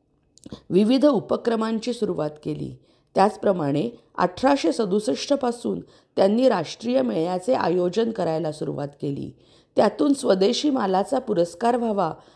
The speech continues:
अशी त्यांची खटपट होती. आग्रहपूर्वक ते स्वभाषेत म्हणजे बंगालीतच संभाषण करत. अशा ज्येष्ठ समाजसेवकांची भेट घेण्याची इच्छा स्वामीजींच्या मनात आली. त्यांची भेट घेण्यासाठी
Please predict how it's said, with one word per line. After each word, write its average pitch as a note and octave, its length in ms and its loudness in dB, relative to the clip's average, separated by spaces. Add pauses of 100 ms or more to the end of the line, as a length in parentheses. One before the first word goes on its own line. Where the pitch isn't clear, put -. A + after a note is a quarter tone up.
(120)
अशी A#3 280 2
त्यांची B3+ 400 2
खटपट F#3 440 -2
होती. D3 340 -4 (460)
आग्रहपूर्वक A#3 960 4 (320)
ते C4 100 4
स्वभाषेत A#3 760 2 (360)
म्हणजे A3+ 280 0
बंगालीतच A3+ 840 2
संभाषण F3 560 -2
करत. C3 280 -2 (480)
अशा A#3+ 300 4
ज्येष्ठ G3+ 460 2
समाजसेवकांची A#3 1120 -4
भेट F3+ 320 -2
घेण्याची G#3 520 -2
इच्छा G3+ 480 -2 (360)
स्वामीजींच्या G3 720 2
मनात D3 400 -2
आली. C#3 260 -4 (460)
त्यांची G#3+ 360 2
भेट B3+ 260 2
घेण्यासाठी A3+ 800 -2